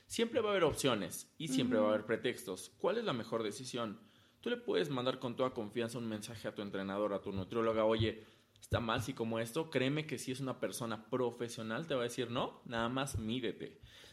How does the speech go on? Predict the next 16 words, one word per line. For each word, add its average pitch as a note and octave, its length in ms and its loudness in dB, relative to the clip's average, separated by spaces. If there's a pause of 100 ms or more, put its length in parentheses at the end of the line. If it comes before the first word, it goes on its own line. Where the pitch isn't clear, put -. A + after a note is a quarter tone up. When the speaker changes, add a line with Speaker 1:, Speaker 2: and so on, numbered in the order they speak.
Speaker 1:
Si - 140 -2
antes D3+ 200 0
te - 100 -8
comías A2+ 440 -2
veinte B2+ 340 2
tacos, A2+ 420 2
come A#3 240 -4
cinco, G3+ 600 -6
no C#3 140 -8
pasa - 200 -10
absolutamente A2+ 680 -4
nada, F2+ 360 -6 (520)
pero C#3+ 140 6
no A#2+ 140 0
comas G#2+ 240 -6
postre. - 480 -2